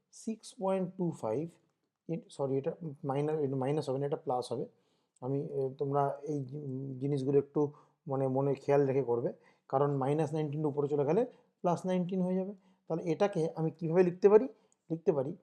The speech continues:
এই দশমিকটা এক ঘর সরিয়ে দিই, six point two five into ten to the power eighteen। হলো? অর্থাৎ লাস্টের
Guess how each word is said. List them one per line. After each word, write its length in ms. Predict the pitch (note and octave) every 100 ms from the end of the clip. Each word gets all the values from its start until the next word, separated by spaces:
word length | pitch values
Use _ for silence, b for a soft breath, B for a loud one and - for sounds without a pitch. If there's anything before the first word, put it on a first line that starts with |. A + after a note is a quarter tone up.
| _ _ _ F3+
এই 60 | D#3 D3 D3
দশমিকটা 380 | D3+ E3 E3 D#3
এক 40 | C#3
ঘর 80 | F3 D#3
সরিয়ে 200 | E3+ F3+
দিই, 100 | A#3 - _ _ -
six 120 | E3 - E3
point 200 | D#3+ C#3+
two 120 | C#3+ B2+
five 220 | D3 G3+ B3 _ _ _ _ -
into 280 | C3 B2+ A3 D#4 - _ _ _
ten 120 | C3 A#2
to 60 | A#2
the 60 | A#2+ C#3
power 180 | G#3 B3 _ A2
eighteen। 360 | - - G#2+ G#2 _ _ _ _ -
হলো? 140 | A3+ C4 _ _ _ D#3
অর্থাৎ 260 | C#3 G#3 A3 - B2+
লাস্টের 320 | A#2 - D3+